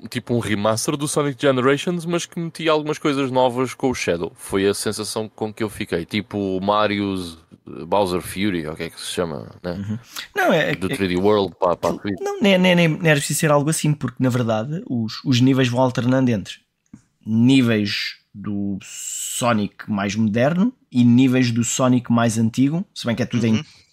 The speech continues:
Speaker 2: três D, não é? Mas o est-, o estilo dos níveis
Speaker 3: Sim,
Speaker 2: é
Speaker 3: sim,
Speaker 2: ligeiramente
Speaker 3: sim.
Speaker 2: diferente. Eu até pensei, "Bom, é só haver níveis com o Shadow e, portanto, acrescenta-se um terço de níveis novos e tem-se um jogo."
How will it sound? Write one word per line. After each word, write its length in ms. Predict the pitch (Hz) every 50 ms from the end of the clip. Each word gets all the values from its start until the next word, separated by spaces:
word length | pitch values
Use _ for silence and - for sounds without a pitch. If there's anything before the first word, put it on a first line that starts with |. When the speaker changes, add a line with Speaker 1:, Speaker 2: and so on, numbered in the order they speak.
| _ _ _ _ _ _ _
Speaker 2:
três 260 | - 113 113 117 110 98
D, 320 | 107 127 156 185 - - -
não 100 | - 104 120
é? 100 | 165 208
Mas 300 | 113 110 107 - - -
o 80 | - 113
est-, 200 | - - - -
o 20 | 127
estilo 260 | 117 - - 143 139
dos 140 | 127 127 113
níveis 240 | 120 131 117 123 110
Speaker 3:
Sim, 60 | 113
Speaker 2:
é 20 | 120
Speaker 3:
sim, 40 | 117
Speaker 2:
ligeiramente 320 | 110 120 117 117 120 113
Speaker 3:
sim. 60 | 123
Speaker 2:
diferente. 300 | 120 - 160 185 202 - _ _ - - - - - - - - - - - - - - - _ _ _ -
Eu 80 | 180
até 100 | 170 151 -
pensei, 260 | - 175 165 151 123
"Bom, 240 | 117 175 - - _ _ _ -
é 120 | 120 123
só 340 | 120 - 131 120 117 - _ _ _ _ _ _ _ _ _ -
haver 300 | 123 113 123 131 113 110
níveis 760 | 123 131 135 143 143 113 110 107 98 98 - - - - _ -
com 100 | - 123
o 40 |
Shadow 540 | 113 - - 143 135 139 156 269 302 320 - _ _ _ _ _ - -
e, 280 | - 131 127 120 110 - - _ _ _ _ _ - - - _ _ _
portanto, 520 | - - - - 110 101 104 - - - _ _ _ - - - - _ _ 247 - -
acrescenta-se 540 | 120 120 - - 131 117 - 120 110 -
um 60 | 117 107
terço 400 | - - 117 107 - - - 117
de 40 | 117
níveis 280 | 113 101 104 104 98
novos 440 | 98 98 98 98 104 - - - - - -
e 280 | - - - - - -
tem-se 280 | - 98 101 - - 107
um 100 | 98 95
jogo." 280 | 92 98 95 95 _